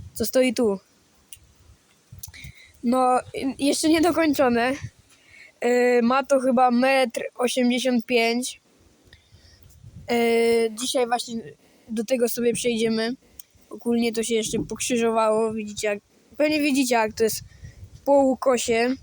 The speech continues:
Jest to w cholerę po ukosie tak naprawdę. Ta, to też idzie wszystko po ukosie, ale,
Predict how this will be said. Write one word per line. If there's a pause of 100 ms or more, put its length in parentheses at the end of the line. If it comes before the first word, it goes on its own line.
(460)
Jest
to
w
cholerę
po
ukosie
tak
naprawdę. (720)
Ta, (180)
to
też
idzie
wszystko
po
ukosie,
ale,